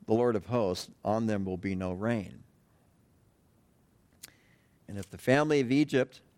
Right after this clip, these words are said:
will not come up and enter in, they shall have no rain, and they shall receive the plague of which the Lord strikes the nations who do not come up to keep the Feast of Tabernacles.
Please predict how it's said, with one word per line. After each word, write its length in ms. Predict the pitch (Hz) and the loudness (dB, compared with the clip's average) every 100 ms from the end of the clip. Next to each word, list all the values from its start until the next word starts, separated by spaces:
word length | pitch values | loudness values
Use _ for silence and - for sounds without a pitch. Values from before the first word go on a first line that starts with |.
| _ - | _ -2
will 100 | 104 | 0
not 220 | 110 - | 0 -2
come 220 | - 110 | -2 -2
up 160 | 110 - | -2 -4
and 100 | 104 | -2
enter 240 | 107 101 | -2 0
in, 200 | 107 113 | -2 -2
they 100 | 101 | -4
shall 200 | - 95 | -2 -2
have 220 | 107 104 | 0 -2
no 120 | 113 | -2
rain, 400 | 110 123 147 92 | -2 -2 -4 -8
and 120 | 87 90 | -10 -8
they 80 | |
shall 220 | 95 92 87 | -6 -6 -4
receive 480 | 98 - 113 110 | -4 -2 -4 -4
the 80 | - | -6
plague 380 | - 123 123 104 | -6 -2 -2 -2
of 100 | 87 | -4
which 220 | 95 - | -6 -4
the 100 | 95 | -6
Lord 300 | 87 95 90 | -2 -2 -2
strikes 400 | - 104 110 - | -4 -2 -2 -2
the 120 | - | -6
nations 500 | 101 117 127 107 95 | -4 -4 -4 -8 -10
who 120 | 107 101 | -10 -6
do 160 | 120 | -2
not 260 | 117 117 - | 0 0 -4
come 240 | - 131 143 | -8 -2 -2
up 180 | - | -2
to 140 | - 139 | -8 -10
keep 400 | - 175 202 - | -2 -2 -2 -8
the 80 | 131 | -10
Feast 420 | - 98 101 - | -4 -4 -4 -6
of 140 | 147 | -10
Tabernacles. 1080 | - 160 180 139 - - - - - - | -6 -4 -2 -4 -4 -8 -10 -18 -18 -20